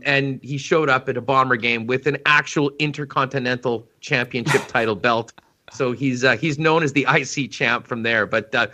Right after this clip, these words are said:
Remo, whether it's people here in Winnipeg or those, uh, w-, with Winnipeg connections watching from around the world, it's, uh, amazing to be able to have everyone pop into the chat and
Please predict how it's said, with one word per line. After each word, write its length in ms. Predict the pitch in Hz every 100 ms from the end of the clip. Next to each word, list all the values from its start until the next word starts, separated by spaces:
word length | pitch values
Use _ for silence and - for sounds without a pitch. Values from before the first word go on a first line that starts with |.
| - -
Remo, 240 | 175 180
whether 240 | 165 175 170
it's 140 | -
people 260 | - 190 170
here 220 | 165 175
in 100 | 156
Winnipeg 560 | 139 165 156 160 160 139
or 220 | 143 139
those, 460 | 127 151 156 139 151
uh, 240 | 143 139
w-, 240 | 117 147
with 160 | 123 139
Winnipeg 440 | 135 165 165 151
connections 640 | - 143 156 - 147 135 - - - -
watching 400 | 151 151 156 139
from 180 | 151
around 320 | 135 139 151 156
the 80 |
world, 340 | 135 160 156 135
it's, 220 | 135 151
uh, 80 | 147
amazing 480 | 156 143 156 160 160
to 80 | 143
be 80 | 147
able 160 | 139
to 40 | 131
have 120 | 143
everyone 340 | 139 143 139
pop 300 | 139 151 143
into 100 | 151
the 100 | 123
chat 380 | - - 143 139
and 140 | 139